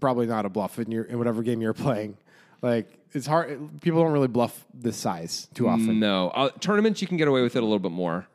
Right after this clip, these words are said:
Speaker 1: Yeah.
Speaker 2: But even so, like, it's not something you see that often, especially, by the way, on a board that does have draws, you know?
Speaker 1: Yeah.
Speaker 2: Like, you're usually gonna, like,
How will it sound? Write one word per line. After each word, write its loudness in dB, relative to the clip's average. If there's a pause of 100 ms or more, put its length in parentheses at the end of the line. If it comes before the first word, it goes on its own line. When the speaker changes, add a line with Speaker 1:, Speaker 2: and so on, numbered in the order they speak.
(140)
Speaker 1:
Yeah. -4 (100)
Speaker 2:
But 2
even 2
so, 4
like, -2 (100)
it's -4
not 0
something -4
you -8
see -10
that -12
often, -10
especially, 0
by 4
the 2
way, 2
on 0
a 0
board 0
that -2
does 2
have -4
draws, -10 (440)
you -6
know? -6
Speaker 1:
Yeah. -2 (300)
Speaker 2:
Like, -2
you're 2
usually 2
gonna, 2 (580)
like, 0